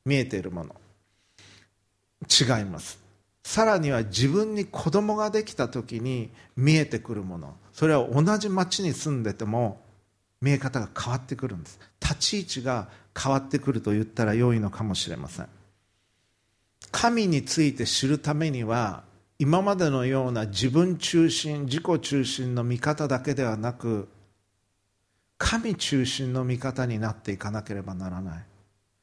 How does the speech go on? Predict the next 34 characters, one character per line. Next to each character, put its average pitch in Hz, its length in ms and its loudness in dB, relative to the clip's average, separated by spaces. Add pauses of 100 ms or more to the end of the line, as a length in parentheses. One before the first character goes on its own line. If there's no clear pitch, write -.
(380)
そ 160 140 0
し - 140 4
て、 190 100 4
そ 165 220 -2
こ 202 160 2
に 175 100 0
は 135 380 2 (600)
愛 226 300 4
に 160 160 0
関 131 320 -2
す 139 160 -4
る 123 140 0
理 127 160 2
解 117 200 0
が、 104 220 -2 (340)
い 123 60 0
や、 110 180 -2
愛 185 240 0
す - 220 -4
る 240 120 -2
と 135 120 2
い 117 80 4
う 110 60 0
こ 110 120 -6
と 117 120 -6
が 104 180 -4 (220)
入 147 180 4
っ - 40 0
て 131 140 -4
こ - 140 -6
な 113 140 -2
け 104 120 -8
れ 104 120 -2
ば 107 260 -4